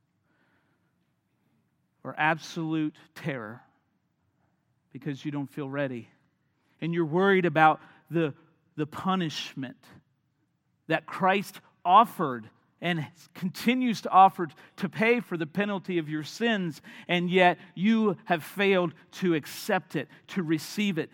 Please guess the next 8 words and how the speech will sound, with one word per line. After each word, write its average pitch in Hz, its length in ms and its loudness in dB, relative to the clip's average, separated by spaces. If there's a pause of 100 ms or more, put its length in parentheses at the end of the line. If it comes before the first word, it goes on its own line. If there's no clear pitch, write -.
(180)
to 185 160 -2
believe 170 440 0
it. 131 140 -6 (1900)
And 139 120 -4
you 143 80 -4
know 143 180 -4
the 139 100 -8
punishment. 117 680 -14